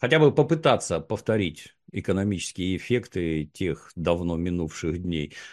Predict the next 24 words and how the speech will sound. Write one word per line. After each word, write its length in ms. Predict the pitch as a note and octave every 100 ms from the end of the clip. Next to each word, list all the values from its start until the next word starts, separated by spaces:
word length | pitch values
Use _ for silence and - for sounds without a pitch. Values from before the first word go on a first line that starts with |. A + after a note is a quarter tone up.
| - -
Наверно, 600 | A#2 A#2+ B2 D3+ D3+ C3
можно 400 | A#2 B2+ B2 A2
и 120 | G2
больше, 600 | F#2 G2+ G#2+ G#2+ - G2
но 460 | F2+ G#2 G#2+ G2 F#2
даже 560 | F#2+ G#2 A2 G2 F#2 F2
это, 220 | G2 G#2+ G#2
я 180 | G2
считаю, 380 | F2+ - G2 F#2
для 200 | F2+ F2+
нас 420 | F#2+ A2+ G2+ - F#2+ G2+
серьезное 800 | - G#2 F#2 G2 A2 G#2 F#2+ F2+
достижение. 760 | F2 - F2 D#2+ F2 F#2+ E2+
К-, 180 | D2 G2
даже 280 | G#2 C3 D#3
колебания, 600 | F3+ D#3+ B2+ D3+ D3+ A#2+
там, 160 | G#2 F#2+
я 120 | G2+
не 80 | G2
знаю, 280 | F#2 G2+
один 400 | F2+ G#2 C3+ C#3
процент, 560 | - G2 G#2+ G2+ D#2+ C#2+
это 180 | E2+ A2
уже 520 | A2 G2 A2+ C3+